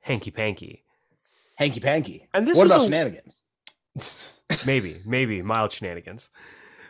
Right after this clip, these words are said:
Speaker 1: This
Speaker 2: Maybe
Speaker 1: was a
Speaker 2: mild
Speaker 1: weird,
Speaker 2: shenanigans.
Speaker 1: this was a weird, uh, scene for me, a weird conversation, 'cause she's like, "All right, no hanky panky." And I'm like, "They're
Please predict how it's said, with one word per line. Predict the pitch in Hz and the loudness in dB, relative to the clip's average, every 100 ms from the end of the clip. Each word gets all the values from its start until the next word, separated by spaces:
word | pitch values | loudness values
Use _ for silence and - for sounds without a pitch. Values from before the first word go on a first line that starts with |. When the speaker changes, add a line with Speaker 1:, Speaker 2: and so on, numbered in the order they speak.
| - | -6
Speaker 1:
This | 170 180 | 2 6
Speaker 2:
Maybe | 175 | 6
Speaker 1:
was | 170 | 6
a | |
Speaker 2:
mild | 160 135 180 | 6 4 2
Speaker 1:
weird, | 185 185 165 135 | 0 0 0 -4
Speaker 2:
shenanigans. | - _ _ | -12 _ _
Speaker 1:
this | 202 262 | -8 -2
was | 277 | 0
a | |
weird, | 220 156 160 156 151 135 113 - - | 0 0 0 0 0 -2 -4 -10 -6
uh, | 110 101 92 87 85 80 85 _ _ _ _ _ _ - | -4 -2 -4 -6 -8 -10 -14 _ _ _ _ _ _ -8
scene | - 190 165 139 110 | -6 -2 0 0 -2
for | - 110 | -4 -4
me, | 101 92 | -2 -6
a | 92 | -6
weird | 113 156 143 | -4 -4 -2
conversation, | 123 110 117 101 107 | -4 -4 -4 -6 -8
'cause | - 104 | -12 -8
she's | 110 | -4
like, | 107 107 - - - - - | -2 -2 -6 -12 -12 -20 -10
"All | 107 | -2
right, | 127 160 - | 0 0 -2
no | 117 120 143 | -2 0 0
hanky | 165 160 165 | -2 -4 -6
panky." | - 147 165 170 113 107 | -4 -2 -2 -4 -4 -2
And | 110 | 0
I'm | 127 | 0
like, | 123 104 - _ _ _ _ _ - | 0 -2 -6 _ _ _ _ _ -14
"They're | 104 185 269 | -2 -2 -2